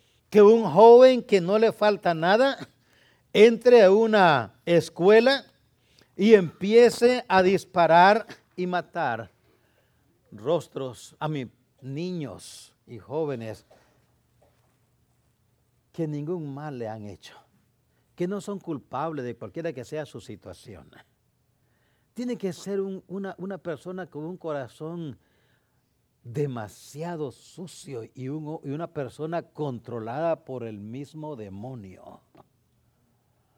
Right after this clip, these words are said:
Solo ver a un, a un niño nos impacta, ver la cara, su carita y su expresión sincera.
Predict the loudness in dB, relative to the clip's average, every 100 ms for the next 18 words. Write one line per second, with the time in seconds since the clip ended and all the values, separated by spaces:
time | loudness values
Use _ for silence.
0 | _ _ _ _ _ _ _ _ _ _
1 | _ _ _ _ _ _ _ _ _ _
2 | _ _ _ _ _ _ _ _ _ _
3 | _ _ _ _ -10 -8 -6 -6 -6 -6
4 | -8 -10 -14 -12 -10 -10 -12 -12 -12 -12
5 | -14 -16 _ _ _ _ _ _ -18 -16
6 | -14 -14 -14 -16 -18 -18 -18 -16 -14 -14
7 | -14 -16 -16 -14 -12 -12 -14 _ _ _
8 | _ _ -16 -14 -12 -12 -12 -14 -14 -16
9 | -14 -14 -14 -16 -16 -14 -14 -16 -18 -16
10 | -16 -18 _